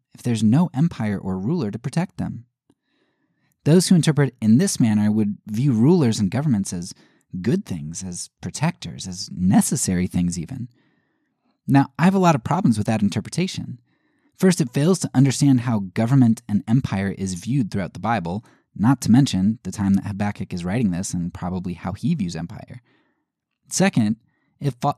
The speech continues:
it fails to look ahead to empire's denouncement as Babylon in Revelation.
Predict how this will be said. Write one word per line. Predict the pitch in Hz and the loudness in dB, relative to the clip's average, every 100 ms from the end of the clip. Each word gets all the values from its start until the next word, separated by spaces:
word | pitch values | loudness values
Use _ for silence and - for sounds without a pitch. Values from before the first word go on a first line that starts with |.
| 135 | -4
it | 127 | -6
fails | - 151 202 - | -4 -2 -2 -4
to | 117 | -6
look | 110 160 - - | -2 -2 -4 -12
ahead | 117 - 160 120 95 123 _ - | -12 -6 -4 -4 -6 -12 _ -14
to | - | -8
empire's | 135 139 - 135 120 | -4 -2 -2 -4 -2
denouncement | 101 98 127 - 92 80 | -2 0 0 -2 -8 -8
as | 98 92 | -8 -10
Babylon | 87 101 131 107 87 90 | -6 -6 -6 -6 -6 -6
in | 87 92 | -4 -4
Revelation. | 95 98 98 170 - - - | -4 -4 -6 -8 -10 -18 -20